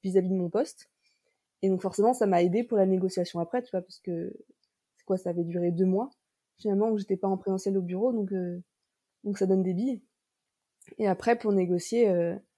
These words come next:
bah, le, le tout, c'est qu'il faut que ce soit gagnant-gagnant dans toute négociation.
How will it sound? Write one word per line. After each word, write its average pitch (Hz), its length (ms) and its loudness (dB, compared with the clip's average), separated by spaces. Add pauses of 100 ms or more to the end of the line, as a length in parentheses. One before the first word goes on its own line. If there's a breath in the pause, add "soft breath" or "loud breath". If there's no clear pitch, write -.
(580)
bah, 175 180 0
le, 175 400 -4 (200)
le 190 160 -4
tout, 247 160 -4
c'est 208 160 -8
qu'il - 140 -18
faut 196 100 -4
que 180 80 -8
ce - 80 -14
soit 190 140 0
gagnant-gagnant 185 640 4 (580)
dans 175 220 -6
toute - 180 -18
négociation. 190 560 0